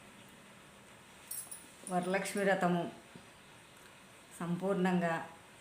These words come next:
మంగళకరంగా జరుపుకున్నాము.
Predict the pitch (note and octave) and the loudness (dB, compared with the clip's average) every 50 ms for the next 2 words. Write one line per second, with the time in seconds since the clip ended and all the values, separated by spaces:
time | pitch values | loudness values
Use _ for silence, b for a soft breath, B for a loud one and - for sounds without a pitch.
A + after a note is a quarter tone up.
0 | - - - - - - - - - - F#3 F3+ F3+ F3+ F#3 F#3+ F#3 F#3 F3+ F3+ | -20 -20 -20 -20 -20 -20 -20 -18 -10 -6 -2 0 2 2 2 2 2 2 2 2
1 | F3 F3 F3 F#3 G#3 B3+ - - - - - - - - - - - - - - | 2 2 2 2 2 0 0 -4 -10 -16 -18 -20 -20 -20 -20 -18 -18 -18 -18 -18
2 | - - - - - - - - - - - - - - - - - - - - | -20 -20 -20 -20 -20 -20 -20 -20 -20 -20 -20 -20 -20 -20 -20 -20 -20 -20 -20 -20
3 | - - - - - - F3 F#3+ F#3 F3+ F3+ - - G3+ F#3 F#3+ F3+ F3+ F#3 G#3 | -20 -20 -20 -14 -10 -6 -2 0 0 0 0 0 0 2 4 4 6 6 6 6
4 | C4 G#4 | 6 4